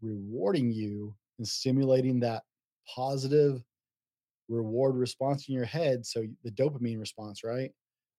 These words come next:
So you keep doing it. And it's actually, like,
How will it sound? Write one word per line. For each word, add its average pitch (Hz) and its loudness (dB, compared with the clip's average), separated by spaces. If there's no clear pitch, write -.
So 131 6
you 120 0
keep 131 -4
doing 120 0
it. - -14
And 123 -8
it's - -12
actually, 143 0
like, 110 -6